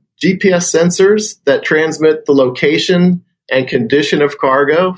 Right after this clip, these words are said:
through the wireless network. That's as real time as you talking to somebody on a telephone. That's the real time we're dealing with today. The real time they've been living with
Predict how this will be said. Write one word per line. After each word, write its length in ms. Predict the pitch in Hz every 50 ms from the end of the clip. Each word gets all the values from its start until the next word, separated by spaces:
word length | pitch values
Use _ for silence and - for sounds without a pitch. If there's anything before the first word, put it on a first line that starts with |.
| -
through 140 | - 165 170
the 140 | 151 143 123
wireless 520 | 120 135 139 156 160 156 156 147 147 -
network. 480 | 147 151 143 - 160 175 196 214 214 - - _ _ _ _ _ _ _ _ _ _ _ -
That's 300 | 147 170 208 214 - 226
as 160 | 220 190 180
real 240 | 180 180 175 170 170
time 300 | - 175 160 165 160 151
as 140 | 151 147 156
you 120 | 151 151
talking 360 | - 147 139 139 - 156 143
to 60 | 139
somebody 380 | 139 - 143 135 135 135 127 131
on 100 | 131 127
a 80 | 127 127
telephone. 540 | - 123 123 131 - - 98 85 - - _ _ _ _ _ _ _ _ _ _ _ _ _ _ _ _ _ _ _ _ _ -
That's 240 | 151 196 190 -
the 100 | - 180
real 200 | 165 170 165 160
time 180 | - 170 151 151
we're 160 | 147 131 127
dealing 280 | 127 127 123 123 117 110
with 220 | 110 107 110 -
today. 520 | - 107 92 98 92 87 80 78 - _ _ _ _ _ _ _ _ _ _ _ _ _ _ _ _ _ -
The 80 | 117 113
real 240 | 135 160 180 180
time 340 | - 185 170 165 160 156 151
they've 240 | 139 147 139 139 135
been 200 | 143 123 123 127
living 340 | 160 240 269 285 247 170 135
with 400 | 113 95 101 - - - -